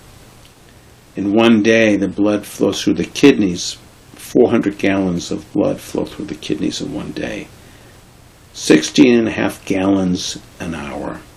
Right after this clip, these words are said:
So we've been here a half hour, a little bit over a half hour. About eight gallons have flown through our kidneys if they're working properly. So flesh, sinews, bones,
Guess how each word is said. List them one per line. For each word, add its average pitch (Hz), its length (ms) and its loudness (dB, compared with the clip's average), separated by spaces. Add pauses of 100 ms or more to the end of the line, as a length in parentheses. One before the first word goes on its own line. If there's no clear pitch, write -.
(680)
So - 160 -2
we've 98 160 2
been - 80 -6
here 95 160 -4
a 78 80 -8
half - 320 -10
hour, 64 200 -6
a - 100 -8
little - 160 -6
bit - 120 -8
over - 200 -10
a - 20 -12
half - 320 -12
hour. 57 240 -14 (400)
About - 200 -14
eight - 280 -6
gallons - 720 -10 (760)
have - 120 -10
flown 95 360 -2
through - 220 -6
our - 100 -6
kidneys 87 480 -6
if - 140 -12
they're - 100 -4
working - 340 -8
properly. 90 640 -10 (3250)
So - 200 -8
flesh, 131 520 2
sinews, 113 760 0
bones, 95 720 -4